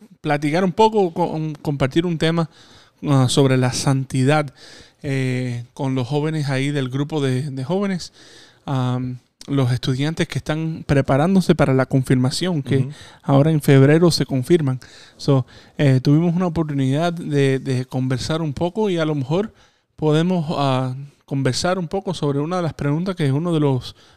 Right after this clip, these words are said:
Speaker 1: muchachos me preguntaron, eh, sobre la santidad. Él me, me dice, el, el, el, el joven me dice, "¿Por qué debo impor-,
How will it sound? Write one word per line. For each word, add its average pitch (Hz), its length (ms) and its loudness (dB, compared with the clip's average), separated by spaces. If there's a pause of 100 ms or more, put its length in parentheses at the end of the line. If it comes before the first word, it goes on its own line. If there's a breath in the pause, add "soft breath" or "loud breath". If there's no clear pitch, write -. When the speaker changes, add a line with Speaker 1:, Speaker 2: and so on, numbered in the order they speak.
(140)
Speaker 1:
muchachos 151 380 -2
me 147 100 0
preguntaron, 143 600 0 (520 loud breath)
eh, 135 300 2
sobre 139 240 -2
la 131 140 0
santidad. 135 560 0 (340 loud breath)
Él 147 180 -2
me, 139 460 -4
me 135 220 0
dice, 156 440 -2
el, 131 360 -2
el, 131 320 -4
el, 127 240 -4 (160)
el 131 100 -6
joven 165 340 2
me 131 140 2
dice, 139 360 0 (960 soft breath)
"¿Por 127 200 -2
qué 160 300 -2 (440)
debo 147 960 0 (180)
impor-, 131 540 0